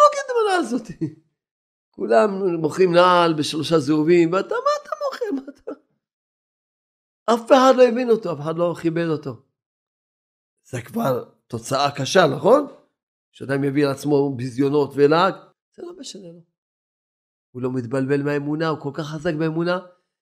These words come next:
שזה הכי טוב שלו, גם שעומדים צוחקים לו מול הפנים, לא, כל שכן שהוא מחכה שמישהו ייתן לו איזה כבוד, לא מעניין אותו. כל כך בטוח בעצמו, באמונה, שזה מה שהוא צריך לעשות.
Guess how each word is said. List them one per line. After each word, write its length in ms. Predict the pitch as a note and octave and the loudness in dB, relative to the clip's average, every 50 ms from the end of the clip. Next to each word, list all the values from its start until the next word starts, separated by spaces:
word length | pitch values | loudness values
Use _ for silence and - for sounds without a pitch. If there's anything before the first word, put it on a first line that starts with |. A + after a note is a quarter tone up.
| _ _ _ | _ _ _
שזה 260 | - - C#3+ C3 F3 | -12 -10 -6 -2 -2
הכי 180 | F3 - - G#3 | -2 0 0 0
טוב 180 | G#3+ G#3 F3+ | 2 2 2
שלו, 300 | E3 - F#3+ F#3+ F#3 F3 | 2 2 2 2 2 2
גם 200 | D3 C#3+ C#3+ C#3+ | -2 -4 -6 -6
שעומדים 500 | C3+ - - C#3+ D3 D3 C#3 B2+ D#3 D#3+ | -6 -8 -6 -6 -6 -6 -8 -6 -6 -8
צוחקים 440 | C#3 - D3+ C#3 C#3+ C#3 - D#3 D#3+ | -8 -8 -10 -10 -10 -10 -12 -12 -10
לו 100 | D#3 D3+ | -10 -8
מול 120 | D3 D3+ D3 | -6 -6 -6
הפנים, 480 | C#3 D3 D3+ D#3 F#3 A3+ A#3 A3 - - _ _ _ _ _ _ _ _ _ _ _ _ _ - | -6 -4 -4 -2 -2 -2 -4 -4 -8 -16 _ _ _ _ _ _ _ _ _ _ _ _ _ -10
לא, 460 | B2+ D3+ F3+ F3+ F3 - D#3+ C#3+ - - - - | -6 -4 -2 -2 -2 -4 -6 -8 -14 -18 -12 -4
כל 160 | - G3 G3+ | -2 0 0
שכן 260 | G3+ G#3+ - - G3+ | 0 -2 -2 -2 -2
שהוא 220 | F3 - F#3+ F#3 | -2 -2 -2 -2
מחכה 340 | E3+ C#3 D3+ D3+ D#3 - F3 | -2 -4 -6 -8 -4 -4 -4
שמישהו 520 | - - E3 F3 D#3+ - E3+ E3+ E3+ E3+ - - _ _ _ _ _ _ _ _ - | -4 -4 -8 -8 -6 -2 -2 -2 -2 -4 -8 -16 _ _ _ _ _ _ _ _ -18
ייתן 260 | - - - E3+ E3+ | -10 -4 -2 0 2
לו 60 | D#3+ | 2
איזה 140 | D3 C3 C#3+ | 0 0 -2
כבוד, 360 | - D3+ C#3+ C#3+ D#3+ F#3 F#3+ | -4 -4 -4 -4 -4 -6 -6
לא 100 | C4+ C#4+ | -6 -6
מעניין 180 | E4 F4 F4+ F#4+ | -4 -4 -4 -4
אותו. 400 | F#4+ F#4 - - D3+ C3 - _ _ _ _ _ _ _ _ _ _ _ _ _ | -6 -6 -6 -8 -8 -8 -8 _ _ _ _ _ _ _ _ _ _ _ _ _
כל 120 | _ - - - _ _ _ - | _ -20 -20 -20 _ _ _ -8
כך 320 | - A3 G#3 - - - - - | -4 -4 -4 -4 -6 -10 -10 -10
בטוח 500 | D3+ D3 - _ - F3+ E3+ F#3+ G3 E3+ D#3+ D#3+ | -12 -12 -12 _ -12 -4 2 2 2 2 2 -4
בעצמו, 760 | F3 F3 E3 D3+ - - - E3+ F#3 F#3 D#3+ C#3 C3+ - - _ _ _ _ _ _ | -8 -8 -10 -10 -10 -12 -6 0 2 2 2 2 -2 -10 -20 _ _ _ _ _ _
באמונה, 640 | - C#3+ D#3 D#3 D#3 D#3+ F3 F#3 F#3+ E3+ D3 C#3 C3+ | 0 0 2 4 4 4 6 6 4 2 0 -4 -8
שזה 360 | - - D#3 D3+ D#3 - A3 | -12 -14 -14 -12 -12 -10 -8
מה 220 | A3 A#3+ C#4+ C4 A3 | -4 -2 -2 -2 -2
שהוא 180 | - G#3+ G#3 | -4 -8 -12
צריך 180 | - - E3 F#3 | -14 -14 -12 -10
לעשות. 520 | F3+ D#3+ - - F#3+ F3+ D3+ C3+ - - | -10 -10 -6 -2 -2 -2 -2 -2 -12 -20